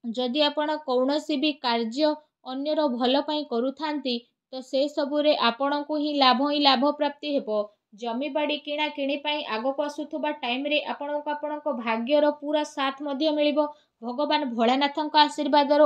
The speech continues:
ଆଗକୁ ଆସୁଥିବା ଟାଇମରେ ଆପଣ ନିଜ ପାଇଁ ଜମି ବାଡ଼ି ମଧ୍ୟ କିଣିପାରନ୍ତି। ଚାକିରିରେ ମଧ୍ୟ ଆପଣଙ୍କୁ ବିଶେଷ ଭାବରେ ଲାଭ ପ୍ରାପ୍ତି ହେବ, ଯାହାଦ୍ୱାରା ଆପଣଙ୍କର ଖୁସି ଦୁଇଗୁଣା ମଧ୍ୟ ହୋଇଯିବ।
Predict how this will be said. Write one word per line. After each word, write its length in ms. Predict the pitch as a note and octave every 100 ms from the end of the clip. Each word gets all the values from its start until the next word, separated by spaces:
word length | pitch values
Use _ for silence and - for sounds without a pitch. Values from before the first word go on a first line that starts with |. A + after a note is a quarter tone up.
| A#3
ଆଗକୁ 320 | G#3+ B3+ C#4
ଆସୁଥିବା 460 | C#4+ C#4+ D4+ D4+ D4
ଟାଇମରେ 440 | C#4 B3+ D4 D4 A3+ - _ _ -
ଆପଣ 360 | A#3+ D4 D4+
ନିଜ 340 | C#4 C4 C#4+ D#4+
ପାଇଁ 200 | D4+ D4
ଜମି 360 | B3+ C4 B3+ D4+
ବାଡ଼ି 300 | C4+ A#3+ B3+ C#4
ମଧ୍ୟ 320 | C4+ C#4 D#4
କିଣିପାରନ୍ତି। 720 | D#4 C#4 C#4+ C#4+ C#4 C4+ C4+ C#4+
ଚାକିରିରେ 540 | - G3+ - C4+ C#4 D4
ମଧ୍ୟ 280 | D4 C#4+ D#4
ଆପଣଙ୍କୁ 460 | C#4+ C#4 C#4+ D4
ବିଶେଷ 360 | B3 B3 D4 D4
ଭାବରେ 360 | D4 C#4 D4 D4
ଲାଭ 340 | C4+ A#3+ B3+
ପ୍ରାପ୍ତି 380 | C#4+ C#4+ C#4 D4 D4
ହେବ, 160 | C4+ D4 D4 _ _ _ _ A3
ଯାହାଦ୍ୱାରା 500 | A#3+ C4 C4+ D4 D4+ D4
ଆପଣଙ୍କର 680 | A#3+ - D4+ D#4 D#4 D4 D4 D4
ଖୁସି 380 | D4 C#4+ - D4
ଦୁଇଗୁଣା 440 | A3 B3 C4 C#4+ D4
ମଧ୍ୟ 360 | D4 C4+ D#4 D#4
ହୋଇଯିବ। 560 | C#4 C#4 C4 A#3 G#3+